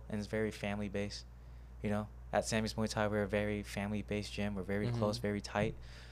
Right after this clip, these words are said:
Speaker 1: So it, it brought me the same, uh, vibe. Everyone's super nice.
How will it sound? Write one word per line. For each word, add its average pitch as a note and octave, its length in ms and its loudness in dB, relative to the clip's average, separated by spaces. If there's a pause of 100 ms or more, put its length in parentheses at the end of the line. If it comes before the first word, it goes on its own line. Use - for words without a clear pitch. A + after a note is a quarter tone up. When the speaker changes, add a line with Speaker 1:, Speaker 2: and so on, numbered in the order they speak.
(200)
Speaker 1:
So G2+ 360 2 (360)
it, G#2 120 -4 (140)
it - 140 -2
brought G2+ 180 6
me A2 80 2
the G#2 100 0 (160)
same, G2+ 360 -2 (240)
uh, G2 160 0
vibe. F#2 300 -2 (400)
Everyone's A2+ 320 2
super G#2 400 -2
nice. G2 340 -2